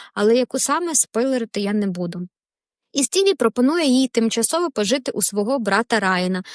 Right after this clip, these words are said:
капітана баскетбольної команди «Дияволи». І, звісно, Райан не може відмовити своїй сестрі. Райан стриманий, впорядкований і майже крижаний, а Інді емоційна, яскрава, як сама весна. І вони повні протилежності.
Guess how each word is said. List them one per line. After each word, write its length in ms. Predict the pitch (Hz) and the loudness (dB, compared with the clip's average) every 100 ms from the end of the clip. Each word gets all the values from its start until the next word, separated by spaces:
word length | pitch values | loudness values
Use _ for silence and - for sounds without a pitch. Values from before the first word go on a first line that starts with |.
| - - | -18 -4
капітана 520 | 226 214 214 277 339 | -2 0 0 0 0
баскетбольної 720 | 233 208 - 190 226 262 220 190 | 0 0 0 0 2 2 2 0
команди 480 | 196 196 226 214 | -2 0 2 2
«Дияволи». 580 | 202 196 180 180 180 180 | 2 0 0 0 -2 -2
І, 160 | - 233 | 0 0
звісно, 400 | 226 392 294 240 | 0 0 0 0
Райан 400 | 226 392 381 277 | 2 0 0 2
не 80 | 220 | 2
може 300 | 233 294 240 | 0 0 -2
відмовити 540 | 196 214 240 247 190 | 0 0 0 -2 -2
своїй 340 | - 202 214 | -2 0 0
сестрі. 480 | 226 202 - 185 185 202 _ - - - | -2 -2 -4 -4 -6 -6 _ -18 -16 -8
Райан 400 | 214 233 349 277 | 0 0 2 0
стриманий, 680 | 233 - 208 208 202 214 226 | 0 0 2 2 2 2 0
впорядкований 1000 | - - 294 294 - - 202 202 233 262 - | -4 -2 0 2 -2 0 0 2 2 0 0
і 100 | 220 | 0
майже 440 | 202 226 269 240 | 2 2 0 0
крижаний, 680 | - 226 214 214 196 185 180 - - - | 0 0 0 0 0 -2 -4 -12 -10 -4
а 80 | 240 | -4
Інді 440 | 277 359 359 240 - | 0 2 2 2 0
емоційна, 680 | 302 320 320 - 254 233 220 | 0 0 -2 -2 2 2 2
яскрава, 760 | 262 302 - 233 240 233 202 196 | 2 0 -2 0 2 0 0 -2
як 220 | 240 - | -2 -2
сама 300 | - 247 277 | -4 -2 -2
весна. 480 | 269 262 214 180 196 - | 0 -2 -2 -4 -6 -10
І 100 | 208 | -6
вони 320 | 220 240 302 359 | 0 2 0 -2
повні 360 | - 240 294 262 | 0 2 2 0
протилежності. 1000 | 226 220 240 247 262 233 190 185 - - | 0 -2 0 0 0 -4 -2 -4 -4 -10